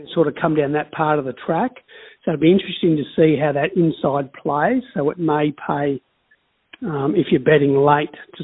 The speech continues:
sort of watch the, watch how the races are run, because that may tell, that may make a difference in where horses are, are positioning and being backed. But I'm sort of thinking that, um, they're gonna come down about the same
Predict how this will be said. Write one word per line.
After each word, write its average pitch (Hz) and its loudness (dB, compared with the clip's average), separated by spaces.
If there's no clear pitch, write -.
sort 156 2
of 131 -8
watch 147 0
the, 135 -2
watch 196 -4
how 160 4
the 139 -2
races 143 0
are 139 0
run, 165 2
because 143 -4
that 147 -4
may 143 -2
tell, 135 -2
that 165 -6
may 147 -4
make 143 0
a 143 -4
difference 139 -4
in 139 -2
where 139 0
horses 139 -4
are, 131 -4
are - -4
positioning 143 0
and 135 0
being 135 0
backed. 151 -2
But 143 -4
I'm 180 4
sort 175 4
of 147 2
thinking 156 2
that, 143 -4
um, 147 -4
they're 147 2
gonna 185 2
come 156 2
down 151 2
about 160 2
the 165 -8
same 151 -4